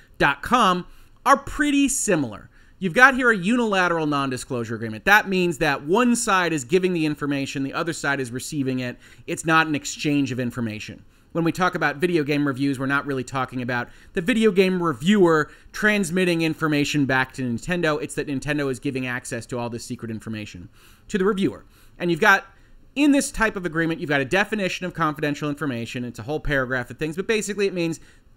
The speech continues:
the, what you think it means. It's things that you should keep secret that the company has disclosed to you. There are exclusions to it, primarily related to the fact that some information that could be conveyed could otherwise be developed outside of Nintendo. These are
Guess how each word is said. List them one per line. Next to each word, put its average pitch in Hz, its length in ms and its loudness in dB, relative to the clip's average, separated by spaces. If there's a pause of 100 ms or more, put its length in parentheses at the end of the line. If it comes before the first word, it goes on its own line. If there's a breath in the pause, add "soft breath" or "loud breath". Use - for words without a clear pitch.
(140)
the, 277 60 -8
what 254 220 2
you 240 80 0
think 220 180 -4
it 151 80 -6
means. 104 300 -10
It's 131 100 -16
things 226 300 -2
that 214 80 -4
you 208 100 -6
should 190 160 -6
keep - 180 -8
secret 170 340 -6
that 143 100 -10
the - 80 -10
company 143 260 -6
has 131 100 -6
disclosed 143 480 -4
to 147 60 -6
you. 143 240 -2 (320 soft breath)
There 151 140 2
are 123 80 -4
exclusions 220 580 -2
to 214 200 -2
it, 202 120 -2
primarily 160 400 0
related 151 320 -2
to 151 80 -6
the 135 100 -6
fact 139 300 -2
that 135 220 -4 (180 soft breath)
some 220 240 4
information 170 540 -2
that 147 120 -4
could 156 140 -4
be 139 120 -2
conveyed 143 580 -2 (220 loud breath)
could 180 140 2
otherwise 156 380 2
be 135 140 -2
developed 131 580 -4 (260 soft breath)
outside 143 580 0
of 165 100 -2
Nintendo. 175 480 0
These 180 160 -2
are 139 180 -2